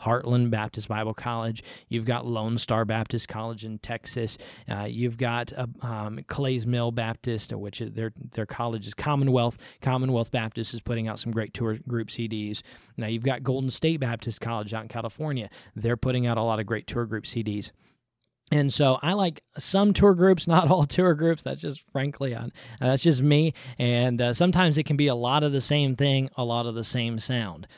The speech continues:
And so when I went and I was looking at some of the tour group C Ds on YouTube Music that I've been listening to, I was trying to narrow it down and I was having some difficulty. So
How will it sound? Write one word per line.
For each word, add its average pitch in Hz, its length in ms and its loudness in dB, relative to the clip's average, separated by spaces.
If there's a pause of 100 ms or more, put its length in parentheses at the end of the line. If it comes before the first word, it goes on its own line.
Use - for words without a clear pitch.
(240)
And 143 260 2
so 147 320 6
when 147 160 4
I 190 120 2
went 185 260 4
and 143 100 -2
I 139 60 2
was 135 160 2
looking 147 240 2
at 127 100 -4
some 147 220 2
of 131 60 0
the 123 80 0
tour 156 260 4
group 131 240 2
C 135 160 2
Ds 123 380 0
on 143 240 6
YouTube 131 420 4
Music 117 460 4
that 107 160 -2
I've 104 120 -2
been 101 140 0
listening 107 420 -2
to, 95 300 -4 (380)
I 120 120 2
was 123 160 6
trying 196 340 2
to 135 60 4
narrow 131 380 6
it 117 140 -2
down 120 320 2
and 107 120 0
I 101 80 -2
was 98 140 -4
having 110 280 -6
some 98 200 -6
difficulty. 101 600 -8
So 104 280 -4